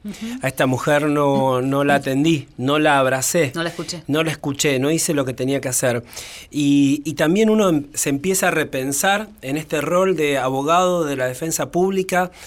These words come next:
Speaker 2: ¿qué más podemos hacer? Porque, eh,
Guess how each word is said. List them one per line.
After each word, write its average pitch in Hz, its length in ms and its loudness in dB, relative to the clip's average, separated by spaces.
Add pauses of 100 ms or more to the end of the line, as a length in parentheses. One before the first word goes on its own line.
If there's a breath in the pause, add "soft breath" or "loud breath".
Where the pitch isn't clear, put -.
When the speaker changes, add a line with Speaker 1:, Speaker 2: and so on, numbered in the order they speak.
(440 loud breath)
Speaker 2:
¿qué 226 160 2
más 220 220 0
podemos 143 460 -2
hacer? 127 400 -2
Porque, 135 560 -4 (560 loud breath)
eh, 135 320 -6